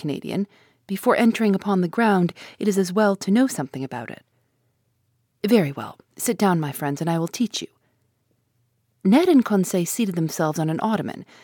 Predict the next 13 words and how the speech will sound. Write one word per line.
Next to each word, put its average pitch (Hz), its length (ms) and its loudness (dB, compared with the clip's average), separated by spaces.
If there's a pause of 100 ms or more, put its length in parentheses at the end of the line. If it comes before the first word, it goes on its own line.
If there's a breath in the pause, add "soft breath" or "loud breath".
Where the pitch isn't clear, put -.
(160 soft breath)
and 190 140 2
the 220 40 2
first - 280 0
thing 185 140 0
the 160 80 -4
Canadian 175 520 -2
asked 180 440 -4
was, 165 320 0 (840)
"Sir, 247 260 0 (160 soft breath)
what 269 220 0
is 359 100 0
a 190 60 -2
pearl?" 170 540 -6